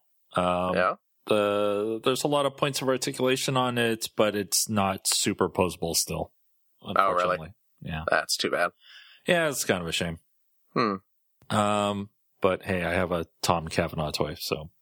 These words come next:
Speaker 2: <laughs>
Speaker 1: Great.
Speaker 2: That's what, that's the important part.
Speaker 1: Yeah. Uh, then last weekend,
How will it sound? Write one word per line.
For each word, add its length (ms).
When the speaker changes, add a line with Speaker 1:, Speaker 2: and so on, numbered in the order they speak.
Speaker 2:
<laughs> 1600
Speaker 1:
Great. 180
Speaker 2:
That's 220
what, 120
that's 240
the 80
important 380
part. 220
Speaker 1:
Yeah. 320
Uh, 520
then 260
last 380
weekend, 680